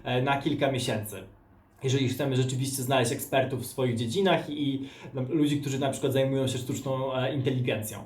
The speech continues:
E, więc to jest pro-, problem numer jeden, bo nawet jeżeli zbierzemy ten kapitał, to potem się okazuje, że nie ma funduszy, które chcą przeprowadzić k-, i są, są gotowe, e, zainwestować dalej.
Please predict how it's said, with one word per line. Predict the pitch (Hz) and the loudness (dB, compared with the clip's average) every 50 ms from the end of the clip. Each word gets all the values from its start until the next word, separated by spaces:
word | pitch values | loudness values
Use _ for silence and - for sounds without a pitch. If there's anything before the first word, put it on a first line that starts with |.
| - - - - - - - - - - | -14 -18 -20 -20 -20 -20 -20 -20 -18 -4
E, | - 113 113 110 - | 0 0 0 2 2
więc | 143 143 139 | 2 0 2
to | 262 269 | 2 0
jest | 254 - - | 0 2 4
pro-, | - 202 170 165 | 4 4 4 4
problem | - 196 196 190 196 190 180 | 4 4 6 6 6 6 4
numer | 175 165 156 147 | 4 4 4 6
jeden, | 143 143 117 - 143 156 170 170 - 147 | 6 6 4 4 2 2 2 2 2 4
bo | 151 151 151 147 151 151 - | 4 6 6 4 2 0 0
nawet | 165 170 190 180 180 | 0 0 0 2 2
jeżeli | 170 170 160 143 | 4 6 6 4
zbierzemy | 131 127 147 147 226 262 269 - | 4 4 2 2 2 2 0 0
ten | 220 190 170 | 0 2 2
kapitał, | 165 147 147 139 123 123 165 175 190 | 2 0 -2 -2 -2 0 2 2 2
to | - | 0
potem | - 185 190 208 214 196 | 0 0 0 0 0 0
się | - 190 180 | 0 0 2
okazuje, | 180 185 170 170 175 185 185 170 | 4 4 4 4 4 4 4 4
że | 170 170 | 4 4
nie | 160 170 196 202 | 4 4 4 4
ma | 196 185 - | 2 2 0
funduszy, | - - 165 147 160 165 165 - 185 | 0 0 0 0 2 0 0 0 0
które | - - - - 170 165 156 156 160 160 - - - - - - - | -2 -2 -2 0 2 2 2 2 2 0 -4 -8 -16 -20 -18 -16 -14
chcą | - - - 175 170 | -10 -2 0 0 0
przeprowadzić | 165 - 170 - 156 147 139 147 156 156 156 156 151 - 165 165 | 2 0 -2 0 2 2 4 4 2 2 0 -2 -4 -4 -4 -6
k-, | - 180 | -6 -8
i | - 180 147 | -8 -8 -6
są, | - - - 190 180 - | -6 -4 -2 -2 -2 -2
są | - 170 165 151 | 0 0 2 2
gotowe, | 156 151 170 160 147 160 151 147 147 147 143 135 - | 2 2 2 2 2 4 4 4 4 4 2 0 0
e, | 139 135 135 131 | 0 0 0 0
zainwestować | 127 151 151 147 143 143 139 - 147 139 139 135 127 | 0 0 -2 0 -2 -2 -2 -2 -2 0 0 0 2
dalej. | 123 131 120 123 131 151 175 175 | 2 2 2 4 2 2 0 0